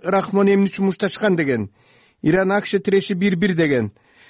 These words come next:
Кыргыз мыйзамдары Садыр Жапаровго келгенде кандайча бурмаланды деген. Талашты президенттин ысымын колдонуп чечүү туура эмес деген.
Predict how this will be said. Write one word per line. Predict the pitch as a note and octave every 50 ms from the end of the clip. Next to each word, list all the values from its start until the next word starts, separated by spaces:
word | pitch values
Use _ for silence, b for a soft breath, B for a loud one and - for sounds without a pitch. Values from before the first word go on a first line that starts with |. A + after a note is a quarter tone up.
| b b b
Кыргыз | - F3+ F#3 F#3 G#3+ G#3 - G#3+
мыйзамдары | G#3 G3+ F3+ G#3 G3+ G3 G3 G3 F#3+
Садыр | - - G3+ F#3+ G3 G3
Жапаровго | F#3+ G#3 G3+ G#3 G#3 G3+ - - G3
келгенде | F#3+ F#3+ F#3 F#3+ F#3+ F3+ F#3+
кандайча | F3 G#3+ A3+ G#3+ A3 G#3+ G3+ A3+ G3+
бурмаланды | F#3 G3 G3 F#3+ F#3+ F#3 F#3 F3+ E3+ D#3+ E3+
деген. | D#3 D#3 C#3 C3 A#2 G#2 G#2+ A2+ - b b b b b b b b b b b
Талашты | - E3 F3 F#3 G3 - - A3 G3+
президенттин | G3+ G#3 G#3 G3+ F3+ G3 G#3 G3 - - G#3 G3+
ысымын | F#3+ - - G#3 G#3 G3+
колдонуп | F#3+ G3+ F#3+ F3+ G3+ G3 G3 F#3+
чечүү | - - G3+ F3+ E3+ G3+ G3+
туура | G3 - G3 G3 F#3+ F#3+
эмес | G#3 A3 G3 -
деген. | - F3 D3 C#3+ B2 G#2+ F#2+ F#2